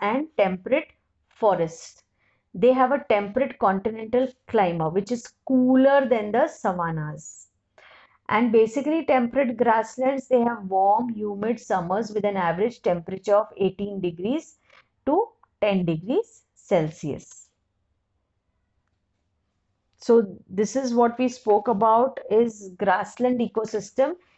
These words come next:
In grassland ecosystem, there's savannas, there's prairies, there is temperate grasslands, there are climatic savannas, derived savanna and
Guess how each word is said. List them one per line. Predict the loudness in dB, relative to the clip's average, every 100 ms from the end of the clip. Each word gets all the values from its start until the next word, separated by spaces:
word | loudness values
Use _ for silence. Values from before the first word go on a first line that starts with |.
| _ -6
In | -2 0
grassland | 2 2 2 0 0 2
ecosystem, | 0 0 0 0 -2 -2 0
there's | 0 -2 0
savannas, | 0 2 2 2 0 -2 -2
there's | -2 -2 -6
prairies, | -2 4 4 4 0 -2 -6 -20 -20 _ _
there | 2 4 4
is | 2
temperate | 0 0 0 -4 -6
grasslands, | -2 0 0 -2 -2 -2 -2 -8 _ -8
there | -2 0
are | 0
climatic | 0 0 0 -2 -4 -6
savannas, | 0 2 2 0 0 -2 -4 -8
derived | 0 2 4 4 2
savanna | 0 0 2 2 0 0
and | -2 -4